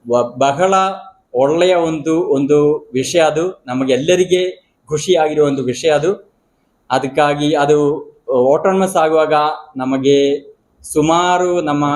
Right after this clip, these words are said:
ಅಕಾಡೆಮಿ ಪ್ರೋಗ್ರಾಮಲ್ಲಿ ಸುಮಾರು ಚೇಂಜಸ್ ಮಾಡಬಹುದು ನಮಗೆ. ಆ, ಈ, ಈಗ ನಮ್ಮ ವರ್ಲ್ಡ್ ಸ್ಟ್ಯಾಂಡರ್ಡ್ ಥರ ನಮಗೆ, ನಮ್ಮ ಎಜುಕೇಷನ್ ನಮಗೆ ಮಾಡಬಹುದು.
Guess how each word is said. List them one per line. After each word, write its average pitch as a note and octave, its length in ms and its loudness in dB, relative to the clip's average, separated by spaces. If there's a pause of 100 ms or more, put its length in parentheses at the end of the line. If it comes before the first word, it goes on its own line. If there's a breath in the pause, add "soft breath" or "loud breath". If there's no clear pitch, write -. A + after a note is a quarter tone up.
(140)
ಅಕಾಡೆಮಿ E3 400 -2
ಪ್ರೋಗ್ರಾಮಲ್ಲಿ D3+ 680 0
ಸುಮಾರು D3 440 -2
ಚೇಂಜಸ್ D3 600 -2
ಮಾಡಬಹುದು D3 540 0
ನಮಗೆ. C#3+ 540 -2 (320)
ಆ, B2 360 0 (320)
ಈ, C#3+ 300 2
ಈಗ C#3+ 380 0
ನಮ್ಮ C#3 360 2 (460)
ವರ್ಲ್ಡ್ E3+ 360 2
ಸ್ಟ್ಯಾಂಡರ್ಡ್ D3+ 580 -2
ಥರ D3 140 0
ನಮಗೆ, C3+ 420 0
ನಮ್ಮ C3 200 -4
ಎಜುಕೇಷನ್ C#3+ 640 -4
ನಮಗೆ C3+ 240 -2
ಮಾಡಬಹುದು. D3 640 -2